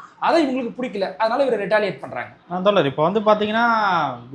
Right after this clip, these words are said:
Speaker 2: ரெண்டாயிரத்தி பதினாலு பி ஜே பி ஆட்சிக்கு வந்ததுலேருந்து பாத்தீங்கன்னா மிகப்பெரிய முக்கியமான பொறுப்புகளை வந்து, ஆ, தலித்துகளை வந்து, தலித் மக்களை வந்து பொறுப்புல உட்கா-, உட்கார வைக்கிறாங்க. பிரசிடென்ட்டா இருக்கட்டும்,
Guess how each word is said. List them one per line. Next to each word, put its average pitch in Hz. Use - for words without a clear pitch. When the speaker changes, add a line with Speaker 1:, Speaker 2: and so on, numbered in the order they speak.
Speaker 2:
ரெண்டாயிரத்தி 185
பதினாலு 180
பி 185
ஜே 190
பி 175
ஆட்சிக்கு 180
வந்ததுலேருந்து 170
பாத்தீங்கன்னா 180
மிகப்பெரிய 190
முக்கியமான 185
பொறுப்புகளை 180
வந்து, 165
ஆ, 151
தலித்துகளை 160
வந்து, 151
தலித் 151
மக்களை 151
வந்து 147
பொறுப்புல 156
உட்கா-, 143
உட்கார 139
வைக்கிறாங்க. 135
பிரசிடென்ட்டா 139
இருக்கட்டும், 139